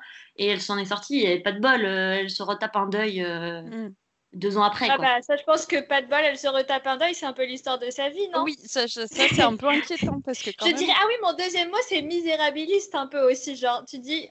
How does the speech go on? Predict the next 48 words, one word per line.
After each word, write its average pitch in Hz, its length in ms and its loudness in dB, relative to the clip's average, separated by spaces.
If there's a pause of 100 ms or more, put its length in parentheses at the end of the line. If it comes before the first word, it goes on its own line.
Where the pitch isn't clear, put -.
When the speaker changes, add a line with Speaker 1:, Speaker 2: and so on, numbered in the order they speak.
Speaker 3:
on 277 100 0
n'avait 269 220 0
pas 330 140 6
besoin 294 400 -2
de - 80 -4
nous 269 160 -6
acheter 285 380 0
la, 240 420 0
la 233 120 -6
pitié - 400 -12
de 277 60 -14
ce 277 80 -6
personnage 262 520 0
Speaker 2:
Oui. - 80 2
Speaker 3:
avec 247 320 -2
autant 262 300 0
d'événements, 254 560 -2
c'est 262 220 -12
bon. 247 220 -8 (380)
Speaker 2:
Oui, 247 120 -6
Speaker 1:
Et 240 60 -2
Speaker 2:
c'est - 80 -6
Speaker 1:
c'est 285 40 -6
Speaker 2:
vrai 247 120 2
Speaker 1:
là 370 40 6
où 440 60 4
Speaker 2:
qu'à - 80 4
Speaker 1:
ça - 60 -6 (100)
Speaker 2:
partir 339 100 -4
Speaker 1:
part 294 80 -6
Speaker 2:
du 262 80 -8
Speaker 1:
mieux. 262 60 -2
Speaker 2:
moment 269 220 0
où 302 40 -2
elle 247 80 -4
est 214 80 0
orpheline, 262 480 -4
elle 220 100 -4
a 208 60 -2
perdu 214 320 -6
son 226 180 -8
bébé, 202 320 -8
son 220 140 -8
mari, 202 300 -4
tu - 160 -16
te - 20 -14
dis, 196 100 -12
bon, 190 220 -8